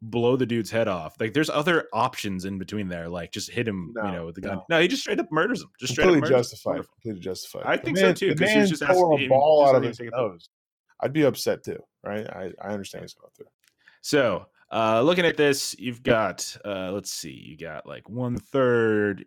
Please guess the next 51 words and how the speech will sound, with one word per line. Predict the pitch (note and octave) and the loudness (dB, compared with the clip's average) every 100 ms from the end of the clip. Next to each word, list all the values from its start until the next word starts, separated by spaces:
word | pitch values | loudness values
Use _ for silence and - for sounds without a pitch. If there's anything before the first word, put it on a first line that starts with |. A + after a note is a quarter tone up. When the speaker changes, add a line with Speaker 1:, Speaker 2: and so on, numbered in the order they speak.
| - | -12
Speaker 1:
you've | F#2+ | -10
got | F#2+ F#2 D2 - | -6 -8 -8 -12
the | |
one, | F#2 G2 A2+ G#2+ G2 F2+ F2+ - | -14 -10 -6 -4 -4 -6 -10 -10
and | F2+ | -12
I'll | |
give | F2+ E2+ | -12 -14
you | |
a | D#2+ | -14
half. | - D2 D2 | -12 -12 -10
So | - F2 | -8 -8
we'll | F2 F2+ A2+ | -8 -10 -10
go, | G#2+ G#2+ G2+ G2 F#2+ _ _ _ _ _ - | -2 2 2 2 -4 _ _ _ _ _ -16
we'll | D3+ | -4
go, | E3 | 0
I'm | C#3+ D3+ F3 | 2 2 -2
just | G3 | -2
gonna | G3+ D3+ | -2 0
give | C#3 C3 | 2 2
you | B2+ | 2
an | A2+ | 2
even | A2 G2+ F2+ - | 0 -2 -6 -8
two. | - E2 - _ _ _ _ - | -8 -8 -10 _ _ _ _ 2
Speaker 2:
All | |
right, | D4+ | 6
that's | A3 A3 | 6 6
good. | E4+ C#4+ - - | 4 2 0 -2
That's | F3 | -2
good. | - G3 | 2 2
Speaker 1:
Maybe | A#2 G#2+ | 2 -4
even | |
Speaker 2:
We're | D#3+ F3+ | 0 0
Speaker 1:
two. | D#3+ G2 E2 _ _ | 0 -8 -12 _ _
Speaker 2:
on | - | 0
the | F#3 | 2
right | G3+ F#3 | 2 2
track | - G3 C#3 | 2 2 2
here. | A2 - - | -4 -8 -12
I'm | B2+ | -8
like, | D#3 | -6
"What's | D#3 | -2
Speaker 1:
Okay, | E3+ | -2
Speaker 2:
going | E3 | -4
Speaker 1:
that's | D3+ | -6
Speaker 2:
on?" | |
Speaker 1:
pretty | D#3+ F#3+ | -8 -10
good. | _ - | _ -16
Speaker 2:
Okay. | C#3 | -12
Speaker 1:
That's | A2+ - | -12 -8
pretty | C3 | -4
good. | D#3 | -4